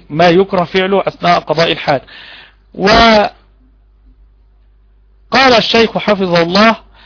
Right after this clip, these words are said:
الضابط الثالث ما يستحب ثلاثة، ما يستحب ثلاثة. خلي بالك احنا خدنا ما يحرم وما يكره وما يستحب الثالث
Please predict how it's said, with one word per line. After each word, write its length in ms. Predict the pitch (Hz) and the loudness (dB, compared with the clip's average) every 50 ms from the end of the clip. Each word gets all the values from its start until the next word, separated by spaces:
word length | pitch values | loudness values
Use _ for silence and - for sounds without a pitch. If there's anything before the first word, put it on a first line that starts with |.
| _ _ - - | _ _ -10 -10
الضابط 460 | 160 165 185 220 233 208 214 - - | -6 -4 -2 0 0 0 -2 -4 -6
الثالث 540 | 180 - - - 196 202 202 202 214 196 - - - _ - - - - - - - | -8 -10 -4 0 2 2 2 2 2 0 -4 -8 -20 _ -20 -20 -20 -20 -20 -12 -4
ما 180 | 180 208 240 254 | 0 2 2 2
يستحب 840 | 247 240 220 - - 196 175 - 208 220 190 175 170 208 214 208 - - | 2 0 -2 -4 -4 -4 -4 -2 -2 -4 -4 -2 -2 -2 -2 -2 -4 -4
ثلاثة، 560 | - 185 185 196 208 202 165 - - - - - - - | -2 0 2 2 2 2 2 0 -4 -10 -20 -20 -20 -14
ما 200 | 143 151 185 214 | -6 -2 0 0
يستحب 580 | 214 208 190 - - 170 - 180 196 185 180 190 | 0 -2 -4 -4 -6 -4 -2 -4 -4 -4 -6 -4
ثلاثة. 420 | - 185 190 202 202 180 - 151 | -2 -2 0 0 0 0 -2 -4
خلي 220 | - - 185 185 | -4 -2 -2 0
بالك 320 | 180 208 220 208 165 - 135 | 2 2 2 2 0 -2 -4
احنا 160 | 131 151 156 | -8 -10 -4
خدنا 340 | 139 190 208 202 220 220 208 - - - - - - - - - - - | -2 -2 -2 -2 -4 -6 -6 -8 -14 -20 -20 -20 -20 -20 -20 -20 -18 -8
ما 200 | 143 147 170 185 | -4 -2 0 2
يحرم 540 | 196 214 226 214 - - 151 143 139 143 151 | 2 2 0 0 -2 -4 -4 -4 -4 -2 -2
وما 220 | 156 156 165 170 | -2 0 0 2
يكره 420 | 185 220 233 - - 226 220 202 175 | 2 0 0 0 0 0 0 0 -2
وما 520 | 165 165 170 185 208 233 233 220 226 220 | -4 -2 0 0 0 0 2 2 0 0
يستحب 680 | 214 214 220 214 - - - 196 - - 226 190 185 214 | 0 -2 -4 -6 -4 -4 -4 -2 -2 -2 -4 -2 0 0
الثالث 600 | 220 240 226 - _ - 233 247 240 190 139 | 2 2 0 -2 _ 0 2 2 2 2 0